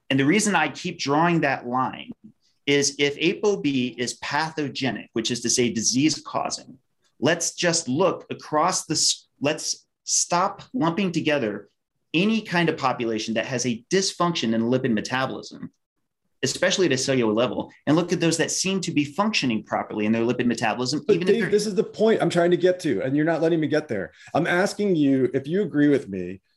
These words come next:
Speaker 2: if P C S K nine and its regulation of the L D L receptor is important, and that if you had less L D L receptor, just because you were born with mutation in P C S K nine that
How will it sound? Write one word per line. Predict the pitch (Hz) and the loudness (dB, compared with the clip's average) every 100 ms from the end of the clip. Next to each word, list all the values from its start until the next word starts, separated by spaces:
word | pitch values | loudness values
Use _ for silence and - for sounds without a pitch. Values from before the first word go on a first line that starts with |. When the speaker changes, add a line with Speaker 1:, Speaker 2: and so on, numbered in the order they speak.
| - | 0
Speaker 2:
if | 139 139 - | 0 0 -8
P | 175 180 | -2 -2
C | 196 | 2
S | 196 190 | 2 2
K | 180 | 0
nine | 139 110 110 104 | 2 0 0 0
and | 117 | -2
its | 120 | 2
regulation | 123 135 139 170 | 2 4 2 2
of | 156 | 2
the | 151 | 4
L | 135 | 4
D | 147 | 2
L | 131 | 0
receptor | 117 107 92 104 110 | -2 -4 -4 -2 0
is | 135 | 0
important, | 127 - 180 190 120 104 101 - _ _ - | 0 0 2 2 2 -8 -10 -16 _ _ 0
and | 147 | 2
that | 151 147 | 2 2
if | 185 202 156 | 2 2 -2
you | 185 185 | 0 0
had | 165 156 139 117 | 2 0 0 -2
less | 135 147 180 | 2 2 4
L | 190 160 | 2 4
D | |
L | 160 151 | 2 0
receptor, | 147 160 151 - 95 107 | -2 -2 -2 -2 -6 -6
just | - 170 - _ - | -2 -2 -2 _ -8
because | 135 135 143 | 0 2 4
you | |
were | 156 | 2
born | 117 139 139 | 2 2 2
with | 127 | 2
mutation | 135 143 139 135 | 0 2 0 0
in | 117 | -4
P | 127 | -4
C | 120 135 | -2 -2
S | - | 0
K | 131 | 0
nine | 120 139 98 98 110 _ _ _ - | 2 0 0 -4 -6 _ _ _ -2
that | 113 | -2